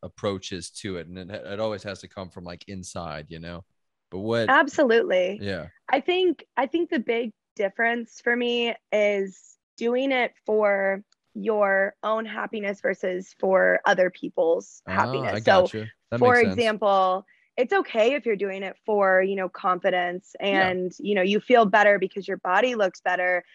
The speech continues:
Speaker 2: Um, as long as you're not doing it for someone else's happiness with
Speaker 1: Mm.
Speaker 2: your body being aesthetically pleasing, if that makes sense.
Speaker 1: No,
Speaker 2: Also,
Speaker 1: I
Speaker 2: of
Speaker 1: get it.
Speaker 2: course, I love what you're saying, you know, about, you know, doing it for your,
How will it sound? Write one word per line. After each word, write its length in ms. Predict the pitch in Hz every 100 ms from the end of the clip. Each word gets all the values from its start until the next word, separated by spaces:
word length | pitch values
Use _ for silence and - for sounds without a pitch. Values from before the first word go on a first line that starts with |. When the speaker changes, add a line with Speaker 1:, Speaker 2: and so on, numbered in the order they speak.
| - _ -
Speaker 2:
Um, 460 | 208 208 185 180 180 -
as 160 | 240 233
long 220 | 262 269
as 100 | 240
you're 100 | 233
not 200 | 214 202
doing 260 | 214 202
it 220 | 196 190 - -
for 480 | 214 196 185 185 -
someone 360 | - 233 214 202
else's 520 | 190 196 190 180 185
happiness 640 | - 185 - 190 185 185 -
with 160 | 202 -
Speaker 1:
Mm. 80 |
Speaker 2:
your 500 | 208 190 180 185 180 - -
body 280 | 196 190 196
being 300 | 196 196 190
aesthetically 720 | 196 - 190 190 - 185 175 _
pleasing, 400 | 175 175 170 170
if 120 | 180 -
that 180 | 170
makes 240 | 175 175 -
sense. 420 | 185 151 156 - - - -
Speaker 1:
No, 80 | -
Speaker 2:
Also, 300 | 254 247 254
Speaker 1:
I 60 | 240
Speaker 2:
of 60 | 220
Speaker 1:
get 80 |
it. 40 | 185
Speaker 2:
course, 640 | 220 208 202 202 _ _ _ -
I 100 | 226
love 200 | 226 220
what 100 | 220
you're 100 | 202
saying, 260 | 233 202 202
you 60 |
know, 120 | 196 185
about, 360 | 190 190 185 -
you 120 | 190
know, 160 | 180
doing 280 | 175 185 180
it 140 | 185 -
for 480 | - 190 180 180 180 _ _ _ -
your, 300 | 214 208